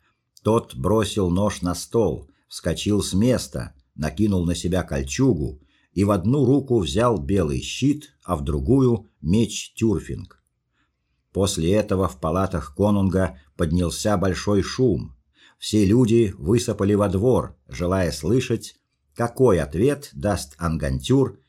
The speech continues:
дерзкому пришельцу. Ангантюр, переборов свою неприязнь к гуннам,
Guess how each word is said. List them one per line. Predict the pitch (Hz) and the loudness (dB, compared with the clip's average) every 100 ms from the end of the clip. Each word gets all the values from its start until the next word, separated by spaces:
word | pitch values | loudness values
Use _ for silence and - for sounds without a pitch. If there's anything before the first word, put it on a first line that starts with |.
| _ | _
дерзкому | - 110 101 - 98 92 | -2 0 0 0 0 0
пришельцу. | 92 95 - 67 62 - 55 - _ _ _ _ _ _ _ _ _ _ _ | 0 -2 -2 -6 -6 -10 -14 -20 _ _ _ _ _ _ _ _ _ _ _
Ангантюр, | 80 92 92 92 - 107 113 98 - - | 0 2 4 2 2 2 2 0 -8 -4
переборов | 85 80 82 98 101 - | 0 0 2 0 0 -4
свою | - - 87 104 | -10 -2 2 2
неприязнь | 98 - 82 95 104 80 69 64 | 2 0 0 2 2 0 -6 -8
к | |
гуннам, | 64 104 117 110 107 101 | -2 0 2 2 0 -4